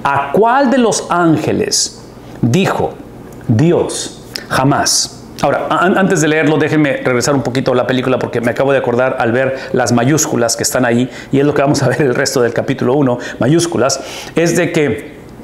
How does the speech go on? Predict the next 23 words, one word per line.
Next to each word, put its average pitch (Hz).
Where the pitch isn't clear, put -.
hablar 156
de 202
la 190
superioridad 147
del 127
Hijo -
sobre 185
los 127
ángeles, 147
lo 160
que 143
va 180
a -
hacer 202
el 156
escritor 151
de 160
Hebreos, 123
va 165
a 175
usar 131
las 135
referencias, 127